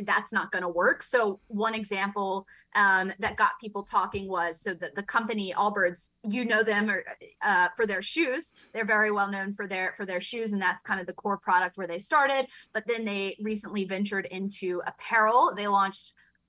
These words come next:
clothing, uh, during the pandemic, actually. And they said that they're gonna pull back now, um, some aspects of clothing, like they're gonna get out of the women's legging category, for example.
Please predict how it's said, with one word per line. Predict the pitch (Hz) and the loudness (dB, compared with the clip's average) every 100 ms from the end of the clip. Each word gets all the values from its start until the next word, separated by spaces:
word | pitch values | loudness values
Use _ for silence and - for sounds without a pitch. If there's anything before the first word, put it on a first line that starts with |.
| - | -2
clothing, | 277 277 277 262 254 - | 0 0 -4 -6 -4 0
uh, | 202 190 | 2 2
during | 202 208 208 | 0 -2 -2
the | 202 | -4
pandemic, | 202 196 180 277 302 175 | -6 -8 -4 -4 -2 -4
actually. | - 170 - 190 175 180 185 _ - | -2 -2 -2 -2 0 -2 -6 _ -8
And | 214 | -2
they | 208 | -2
said | 202 208 202 | 0 0 0
that | 190 | -2
they're | 185 | -4
gonna | 202 190 180 - | -2 -4 -4 -2
pull | 262 220 | 0 4
back | 226 220 - - | 4 4 0 -8
now, | 196 180 170 170 - | 0 2 4 2 0
um, | 185 175 170 | 0 0 -4
some | 185 208 | -8 -4
aspects | 202 190 - 175 - | -2 -4 -6 -12 -12
of | - | -2
clothing, | 302 269 247 | 2 2 0
like | 208 180 | -2 -4
they're | 180 | -4
gonna | 190 185 | -4 -4
get | 190 185 | 0 4
out | 180 | 4
of | 180 175 | 2 -2
the | 185 | -6
women's | 175 190 180 175 170 - | -4 -4 -4 -6 -8 -6
legging | 190 196 208 185 165 160 - | -2 0 0 -2 -4 -10 -8
category, | - 180 170 180 170 170 175 | 0 0 2 -2 0 -2 -4
for | 196 | -4
example. | 180 175 196 170 175 165 196 | -4 -2 0 0 0 0 0